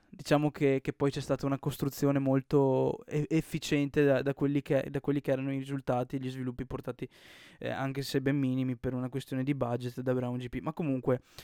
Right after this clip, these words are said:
eh, diciamo, in, il sabato in qualifica le Brown G P tutta prima fila, eh, durante la gara però, eh, alla partenza Button parte benissimo, prende subito la testa della gara,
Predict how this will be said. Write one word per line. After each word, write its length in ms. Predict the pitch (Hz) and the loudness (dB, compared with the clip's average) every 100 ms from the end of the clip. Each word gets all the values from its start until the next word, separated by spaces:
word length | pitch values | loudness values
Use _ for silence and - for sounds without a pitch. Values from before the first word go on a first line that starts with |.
| - | -10
eh, 180 | - 139 | 0 0
diciamo, 460 | 143 - 143 123 120 | 2 2 2 2 -2
in, 300 | 156 147 147 | 0 0 2
il 180 | 156 170 | 2 2
sabato 540 | - 170 143 135 139 | 6 8 8 6 4
in 80 | 139 | 4
qualifica 640 | 156 165 165 - - 131 | 6 6 6 2 0 2
le 120 | 127 151 | 4 4
Brown 220 | 151 147 | 4 4
G 160 | 139 | 0
P 240 | - 160 - _ - | 0 0 0 _ 0
tutta 260 | 175 - 180 | 2 4 2
prima 300 | 139 160 190 | 2 0 -2
fila, 440 | 220 233 247 269 - - - _ | -2 2 2 0 -4 -20 -20 _
eh, 600 | 151 151 147 143 143 139 | 0 4 6 8 8 6
durante 340 | 147 180 180 185 | 4 0 2 4
la 120 | 185 | 6
gara 480 | 208 180 135 123 120 | 6 8 6 4 0
però, 280 | 139 143 | 2 2
eh, 220 | 135 147 131 | 2 0 2
alla 160 | 143 | 4
partenza 560 | 143 156 185 160 - 123 | 4 4 2 0 0 0
Button 400 | 147 156 - 135 | 4 4 2 -2
parte 240 | 139 143 | 0 0
benissimo, 440 | 185 202 185 220 165 | 2 0 0 0 0
prende 280 | 165 147 | 0 0
subito 400 | 139 - 139 131 | -2 -2 -2 0
la 80 | 143 | 0
testa 320 | 165 156 - | 2 0 0
della 240 | 139 147 202 | -4 0 0
gara, 420 | 160 143 147 | 2 4 4